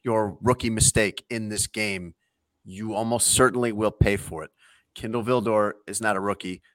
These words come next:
but another guy that we're not sure, you know, is he really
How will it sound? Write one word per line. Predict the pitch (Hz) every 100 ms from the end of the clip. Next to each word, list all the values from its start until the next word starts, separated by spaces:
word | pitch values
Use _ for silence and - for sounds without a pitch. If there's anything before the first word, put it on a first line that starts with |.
| _
but | 95 92
another | 107 117
guy | 104 104 98
that | 92 92 87
we're | 90
not | 104 110
sure, | - - 120
you | 98
know, | 98 90
is | -
he | 110
really | 92 104 120 131 131 127 127 123